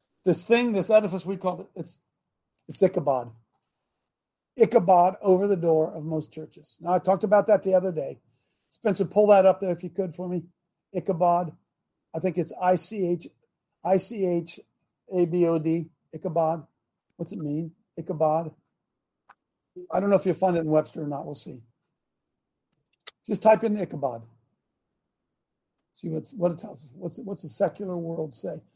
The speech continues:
Definition. A refreshingly cheerful, no, uh, used to express regret for departed glory. Ichabod. The Lord, where is that? Where is that in the scripture? The Lord wrote Ichabod over the door.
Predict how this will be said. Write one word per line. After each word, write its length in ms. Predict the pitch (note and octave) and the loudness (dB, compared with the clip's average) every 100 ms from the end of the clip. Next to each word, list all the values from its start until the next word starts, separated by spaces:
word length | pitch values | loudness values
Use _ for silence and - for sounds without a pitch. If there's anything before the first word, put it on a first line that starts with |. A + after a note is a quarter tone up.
| _ | _
Definition. 600 | G#3+ F#3+ F#3 F3 - - _ _ _ _ _ _ _ _ _ _ _ _ - | 6 6 2 -4 -6 -14 _ _ _ _ _ _ _ _ _ _ _ _ -6
A 60 | E3+ | -2
refreshingly 560 | E3 - G#3 - G#3 | 0 0 -2 0 -4
cheerful, 480 | - G#3 F3 F#3+ A3 G3+ | -2 -2 -2 -4 -4 0
no, 360 | E3+ D3 A3 G3 - _ F3+ | 2 2 0 -16 -20 _ -10
uh, 140 | D#3+ | -8
used 400 | D3+ F#3 A#3+ G#3 | -4 0 0 0
to 80 | F#3+ | 0
express 600 | E3+ - - G3+ G#3 - | 0 -2 -2 4 4 4
regret 520 | F3+ E3+ D#3 E3 D#3+ - _ _ _ _ | -4 -6 0 0 0 -8 _ _ _ _
for 140 | F3 D3+ | -8 -4
departed 680 | D3 - D#3 D3 C#3+ D#3+ | -4 0 0 0 -4 -10
glory. 340 | C#3+ C3 B2+ A2+ A#2 _ _ _ _ _ _ _ _ _ - | -12 -10 -12 -16 _ _ _ _ _ _ _ _ _ _ -8
Ichabod. 520 | F3+ F3 D3 C3+ A#2 _ _ - | -4 -2 0 -2 -2 _ _ -2
The 80 | E3+ | 2
Lord, 500 | E3 G#3 G3+ E3 C#3+ | 6 6 6 4 2
where 180 | G#3+ B3 | 8 8
is 200 | C4+ G3 | 8 6
that? 320 | G#3+ G#3+ G#3 - _ _ _ - | 8 8 4 -4 _ _ _ 2
Where 240 | A3+ C4 | 4 6
is 200 | C4 F3+ | 4 4
that 160 | A#3 A3+ | 6 6
in 120 | A#3 | 2
the 80 | A3 | -4
scripture? 400 | - F#3 - E3+ | -6 -10 -8 -4
The 140 | F3 | 0
Lord 240 | F#3 G#3 | 2 2
wrote 280 | F3+ F#3 F3+ - | 0 -2 -4 -10
Ichabod 440 | G#3+ F3+ D3+ D3 D#3 | -12 -6 -4 -2 -2
over 180 | D#3 D3 | -6 -10
the 80 | |
door. 280 | C#3+ C#3 C3+ | -16 -18 -18